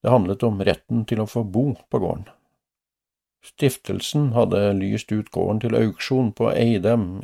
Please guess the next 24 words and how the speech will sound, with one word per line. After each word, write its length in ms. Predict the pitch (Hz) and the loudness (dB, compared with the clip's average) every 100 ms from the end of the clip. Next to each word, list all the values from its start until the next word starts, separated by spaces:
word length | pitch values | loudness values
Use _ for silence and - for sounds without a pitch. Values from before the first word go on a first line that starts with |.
| - | -6
i 80 | 101 | -2
Selbu. 360 | 92 87 - 113 - _ _ _ _ _ _ _ _ _ _ _ _ _ _ _ _ _ _ _ | 0 -2 -6 -10 -14 _ _ _ _ _ _ _ _ _ _ _ _ _ _ _ _ _ _ _
Ola 380 | - 156 117 170 | 4 8 10 10
var 160 | 143 98 | 10 8
ikke 300 | 95 117 98 | 6 6 6
ansett 480 | 87 87 - 107 - | 6 2 0 -2 0
som 240 | 113 98 | 0 4
voksen 480 | 110 120 - - 180 | 2 2 -2 0 4
og 220 | 104 107 | 4 6
var 80 | 107 | 4
derfor 400 | 95 - 110 98 | 2 0 -2 0
ute 280 | 98 92 117 | 0 -2 0
av 100 | 117 | -2
stand 380 | - - 98 101 | -2 -2 -2 -6
til 160 | - 98 | -6 -6
å 80 | 92 | -6
få 300 | - 107 131 | -4 -2 -2
fornyet 400 | - 135 92 - | 0 0 0 -4
byksel, 400 | - - - 82 82 _ _ | -8 -8 -10 -10 -12 _ _
slik 320 | - 117 127 | -4 0 2
loven 320 | 101 95 131 | 4 4 4
var, 300 | 117 135 120 104 _ - - - - _ | 6 6 6 0 _ -20 -20 -20 -20 _
for 160 | - 117 | -2 0
signatur 760 | - 131 87 - - 104 104 | 2 2 2 -2 -2 -2 -2